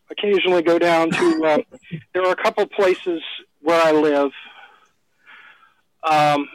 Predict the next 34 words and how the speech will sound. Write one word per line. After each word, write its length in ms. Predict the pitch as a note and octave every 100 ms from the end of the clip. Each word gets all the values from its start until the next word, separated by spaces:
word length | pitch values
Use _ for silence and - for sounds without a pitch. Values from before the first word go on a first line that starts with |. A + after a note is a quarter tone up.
| -
I'll 120 | D3+ D#3
just 160 | D#3+
name 220 | F3 E3
the 60 | D3+
town. 380 | - D#3+ D3+ C#3+ -
El 140 | E3 E3
Ca-, 440 | D#3+ F#3 E3+ E3 F3
I 140 | G3+
don't 200 | A3 G3+
live 160 | F#3 E3
in 80 |
the 80 | D#3
town, 360 | - D#3+ D#3 D3
but 100 | D3
I 60 |
go 180 | D3 E3
to 80 | D#3+
that, 260 | D3 D3+ D3
that 200 | C#3+ -
town. 300 | D#3 C#3 C3+ C3+
I 100 | C#3+
go 120 | E3
to 60 | D#3
El 120 | D3+
Cajon, 500 | D#3 C#3+ D#3 D3 C#3+ - - - - - - - - D#3
uh, 180 | D3+ D3
California, 760 | E3+ D#3 C#3+ F3 D#3 D3 C#3+ C#3 - _
and 560 | D#3 D#3+ D#3 D#3 D#3 D#3 - - _ - - _
they 280 | D#3+ D#3+ D#3
used 340 | D#3+ F3+ -
to 80 | F#3
have 220 | F#3+ F#3
a 60 | E3
place 260 | - F3